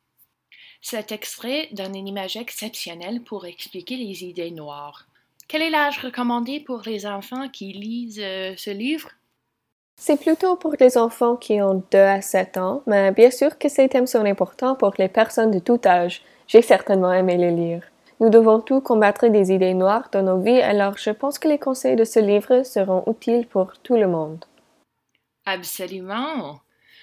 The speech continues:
Speaker 1: Je dois chercher une copie pour moi-même. Et, euh, pourquoi as-tu choisi ce livre ?
Speaker 2: Je l'ai choisi car le prologue de ce livre donne aux enfants le courage de faire face à leurs idées noires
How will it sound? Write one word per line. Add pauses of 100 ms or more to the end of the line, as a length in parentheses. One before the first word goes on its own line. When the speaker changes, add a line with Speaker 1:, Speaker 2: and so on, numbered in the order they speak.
(140)
Speaker 1:
Je
dois
chercher
une
copie
pour
moi-même. (760)
Et,
euh,
pourquoi
as-tu
choisi
ce
livre ? (640)
Speaker 2:
Je
l'ai
choisi
car
le
prologue
de
ce
livre
donne
aux
enfants
le
courage
de
faire
face
à
leurs
idées
noires